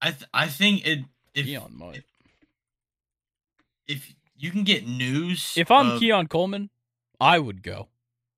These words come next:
Speaker 1: It all depends on who y'all get as quarterback next year.
Speaker 2: True.
Speaker 1: Like, if, who knows?
Speaker 2: It
Speaker 1: Y'all
Speaker 2: was
Speaker 1: sign
Speaker 2: his junior season, so he can go.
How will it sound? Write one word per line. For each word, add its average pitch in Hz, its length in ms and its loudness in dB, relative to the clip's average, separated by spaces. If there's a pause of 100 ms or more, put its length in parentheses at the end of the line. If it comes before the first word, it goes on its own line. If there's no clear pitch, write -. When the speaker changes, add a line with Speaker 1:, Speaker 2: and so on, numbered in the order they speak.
(120)
Speaker 1:
It 165 100 -2
all 175 160 2
depends 160 460 -4
on 131 160 -4
who 131 140 -6
y'all 120 440 -4
get 117 220 -8
as - 120 -14
quarterback 139 640 -14
next - 240 -20
year. - 80 -20 (400)
Speaker 2:
True. - 340 -12 (880)
Speaker 1:
Like, 123 180 -6
if, 110 160 -16 (220)
who 139 60 -6
knows? 139 420 -6
Speaker 2:
It 123 120 -6
Speaker 1:
Y'all 156 120 2
Speaker 2:
was 165 140 4
Speaker 1:
sign 147 120 0
Speaker 2:
his 110 180 -6
junior 117 440 -4
season, 101 440 -10
so 90 160 -12
he 131 140 -10
can 165 400 -4
go. 110 540 -6